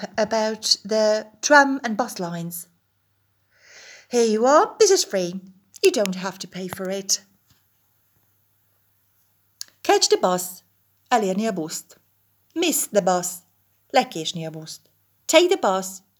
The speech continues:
Busszal menni. Arrive. Megérkezni. Leave. Elindulni. Change. Átszállni. Platform. Peron, kocsiállás. Timetable. Menetrend.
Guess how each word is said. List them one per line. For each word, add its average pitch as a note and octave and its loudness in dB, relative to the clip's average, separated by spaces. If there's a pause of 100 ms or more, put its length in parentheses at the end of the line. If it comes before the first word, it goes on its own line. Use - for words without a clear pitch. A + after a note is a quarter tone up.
(380)
Busszal F3 -10
menni. D#3+ -10 (600)
Arrive. C4 0 (580)
Megérkezni. E3 -6 (200)
Leave. B3+ -2 (640)
Elindulni. E3 -6 (160)
Change. A#3 -2 (680)
Átszállni. E3 -4 (1400)
Platform. F#3+ -2 (720)
Peron, G#3 0
kocsiállás. D#3+ -6 (380)
Timetable. G#3 -4 (280)
Menetrend. E3+ -6